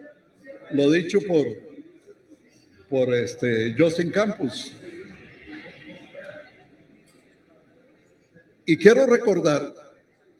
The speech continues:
que hace una semana aproximadamente, y es que eso es lo que uno no puede averiguar ni conoce, lo que fue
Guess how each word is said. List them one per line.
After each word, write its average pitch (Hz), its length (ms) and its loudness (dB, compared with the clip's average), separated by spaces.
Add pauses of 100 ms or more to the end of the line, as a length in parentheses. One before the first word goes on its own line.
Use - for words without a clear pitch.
(580)
que 147 160 -2
hace 196 340 2
una 208 320 2
semana 180 420 0
aproximadamente, 156 1040 -4 (1160)
y 135 160 -2
es 151 140 0
que - 640 -4 (340)
eso 170 240 0
es 196 60 0
lo 185 120 -2
que 165 100 -2
uno 185 160 0
no 180 120 -2
puede 190 260 0
averiguar 156 640 0 (1080)
ni 156 240 -4
conoce, 165 540 -2 (2250)
lo 170 200 -2
que 170 160 -2
fue 247 400 2